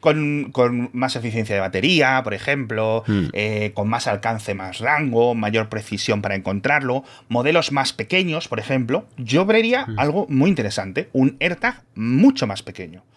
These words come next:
Speaker 1: o incluso AirTags más grandes, un AirTag Pro.
Speaker 2: Mira, un
Speaker 1: Gordo,
Speaker 2: AirTag, un
Speaker 1: gordo
Speaker 2: AirTag
Speaker 1: como una
Speaker 2: pequeño.
Speaker 1: patata, pero tiene un altavoz y tú le das, "¿Dónde está mi maleta?", y la escuchas desde la otra punta del aeropuerto. Yo eso lo veo.
Speaker 2: <laughs>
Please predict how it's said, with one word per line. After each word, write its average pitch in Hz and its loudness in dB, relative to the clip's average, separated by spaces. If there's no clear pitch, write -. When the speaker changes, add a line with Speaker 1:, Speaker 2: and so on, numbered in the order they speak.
Speaker 1:
o 143 2
incluso 147 0
AirTags 214 -8
más 160 -2
grandes, 104 -6
un 202 4
AirTag 254 -4
Pro. - 0
Speaker 2:
Mira, 120 4
un 185 2
Speaker 1:
Gordo, 262 8
Speaker 2:
AirTag, 180 4
un 170 -4
Speaker 1:
gordo - 8
Speaker 2:
AirTag 180 4
Speaker 1:
como 269 8
una 254 6
Speaker 2:
pequeño. 196 6
Speaker 1:
patata, 104 -4
pero 156 4
tiene 196 4
un 247 6
altavoz 233 2
y 139 2
tú 156 0
le 208 4
das, 202 2
"¿Dónde 190 2
está 220 2
mi - 8
maleta?", 113 0
y 170 4
la 160 6
escuchas 190 2
desde 180 2
la 170 4
otra 175 2
punta 170 2
del 156 4
aeropuerto. 104 -2
Yo 127 2
eso 113 2
lo 113 0
veo. 175 0
Speaker 2:
<laughs> - -20